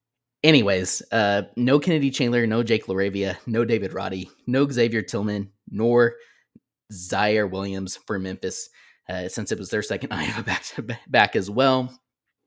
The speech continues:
Those guys played a lot of minutes last night, and unfortunately, we did not get to,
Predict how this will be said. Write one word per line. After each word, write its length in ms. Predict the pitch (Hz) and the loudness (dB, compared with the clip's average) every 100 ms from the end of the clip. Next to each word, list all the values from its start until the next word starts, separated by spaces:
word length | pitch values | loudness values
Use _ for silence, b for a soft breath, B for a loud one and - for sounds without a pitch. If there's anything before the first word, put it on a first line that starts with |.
| - - | -20 -12
Those 180 | 98 | -10
guys 160 | 90 127 | -6 -6
played 200 | - 110 | -2 -2
a 20 | |
lot 180 | 98 95 | 0 -2
of 60 | 98 | -2
minutes 260 | 95 - | -6 -4
last 240 | 123 113 - | 0 2 0
night, 260 | 110 107 b b b - | -4 -4 b b b -8
and 200 | 104 98 | -8 -6
unfortunately, 920 | - 113 165 156 160 143 139 135 135 - _ _ _ _ _ _ | -8 -4 0 0 0 0 0 0 -2 -8 _ _ _ _ _ _
we 80 | 117 | -4
did 160 | 104 101 | -2 -2
not 400 | 104 110 - - _ _ _ | -2 -2 -6 -14 _ _ _
get 240 | - 107 - | -6 -6 -6
to, 420 | - 110 104 98 | -4 -2 0 -2